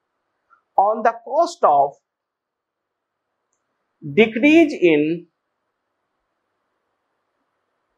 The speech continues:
Gibbs free energy, decrease in Gibbs free energy, decrease in Gibbs free energy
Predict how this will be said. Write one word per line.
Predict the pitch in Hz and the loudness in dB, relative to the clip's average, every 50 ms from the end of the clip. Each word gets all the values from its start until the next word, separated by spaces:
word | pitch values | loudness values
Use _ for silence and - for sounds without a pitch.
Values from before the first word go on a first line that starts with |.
| _ _ _ _ _ _ - | _ _ _ _ _ _ -16
Gibbs | 175 175 180 254 285 294 285 - - - | -8 -2 2 2 2 2 0 -6 -8 -10
free | - 208 190 202 202 175 170 | -4 0 2 2 4 4 2
energy, | 180 175 170 175 165 160 180 190 196 208 214 214 _ _ _ _ _ _ _ _ _ _ _ _ _ _ _ _ _ _ _ _ _ _ _ _ _ _ _ _ _ - | 0 0 0 -2 -6 -10 -12 -10 -10 -10 -12 -14 _ _ _ _ _ _ _ _ _ _ _ _ _ _ _ _ _ _ _ _ _ _ _ _ _ _ _ _ _ -20
decrease | 156 147 147 208 208 208 - 226 262 277 294 294 247 226 | -6 0 0 0 0 0 -2 0 0 0 0 0 -2 0
in | - 175 180 180 180 170 160 | 2 4 4 4 4 2 2
Gibbs | 202 247 277 254 - - - | 2 0 0 0 -6 -10 -4
free | 202 190 180 170 | 0 2 2 2
energy, | 160 147 135 131 120 - - 123 127 143 151 - 104 _ _ _ _ _ _ _ _ _ _ _ _ _ _ _ _ _ _ _ _ _ _ _ - | 2 2 0 0 -2 -10 -16 -14 -12 -12 -12 -14 -16 _ _ _ _ _ _ _ _ _ _ _ _ _ _ _ _ _ _ _ _ _ _ _ -20
decrease | - 131 131 175 180 180 185 202 233 254 277 285 262 - - | -14 -6 -2 -2 -2 -2 -4 -6 -4 -4 -2 -4 -4 -6 -6
in | 190 185 180 165 156 | -4 -2 -2 -2 -2
Gibbs | 185 226 269 254 - - | -2 -4 -4 -6 -6 -10
free | - 185 165 170 160 | -6 0 0 2 2
energy | 151 151 151 170 165 147 139 120 95 104 104 - | 2 2 0 0 -2 -4 -8 -8 -8 -8 -8 -12